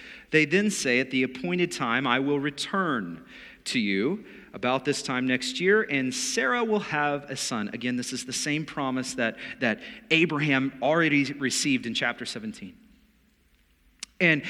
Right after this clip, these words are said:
hearing this, though, I love the interaction here. It's a little awkward. I love awkward humor.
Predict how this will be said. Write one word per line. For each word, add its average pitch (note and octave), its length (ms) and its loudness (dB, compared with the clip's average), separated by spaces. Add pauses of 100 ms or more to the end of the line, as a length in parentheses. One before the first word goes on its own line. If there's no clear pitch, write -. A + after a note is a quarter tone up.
(200)
hearing B3+ 460 6
this, D3 160 2
though, D3 120 4
I E3+ 100 4
love F#3 340 4
the G3 120 8
interaction D3+ 520 4
here. D#3+ 140 0
It's D#3 120 -2
a D3 60 0
little D#3+ 300 0
awkward. D3+ 520 -2
I D3 100 4
love D3+ 360 2
awkward D3 360 -2
humor. D#3 400 -4